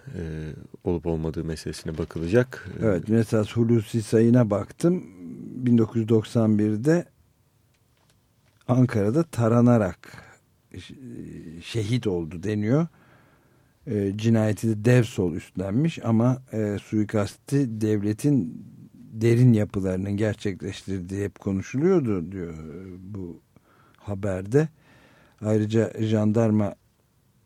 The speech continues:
Speaker 2: Kor General İsmail Selen P K K ile mücadele konusunda yöneticileriyle ters düşmüş, görevinden alınmak istenmiş. Emekli olduktan sonra da gene taranarak şehit edildi diye bir haber var. Aynı günde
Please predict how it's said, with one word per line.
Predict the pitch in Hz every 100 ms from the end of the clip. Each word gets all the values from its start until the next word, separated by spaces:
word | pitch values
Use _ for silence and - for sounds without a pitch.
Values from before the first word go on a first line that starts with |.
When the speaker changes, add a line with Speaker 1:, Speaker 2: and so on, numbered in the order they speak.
| _ -
Speaker 2:
Kor | 120 113
General | 101 107 98 95 92
İsmail | - 107 98 92
Selen | - 104 101 127 139
P | 117 101
K | 104 104
K | 120 110
ile | 98
mücadele | 101 104 104 101 110 107
konusunda | 104 95 - 98 104 127
yöneticileriyle | 110 104 - 104 104 107 110 101
ters | - 131 143 -
düşmüş, | 156 - 165 165 - - _ _ 107
görevinden | 104 107 107 107 120 117
alınmak | 110 107 123 131
istenmiş. | - - 101 147 101
Emekli | 113 107 - 160
olduktan | 135 104 107 - 113 98
sonra | - 120 110 98 131
da | 170 _ _ _ - _ _
gene | 117 123 107
taranarak | 101 110 104 107 117 95 87 _ - _ _ _ _ _ _
şehit | - 113 107 98
edildi | 95 87 92 90 87
diye | 90 87
bir | 92
haber | 87 87 90
var. | 101 139 -
Aynı | 120 127 117
günde | 98 90 85 92 143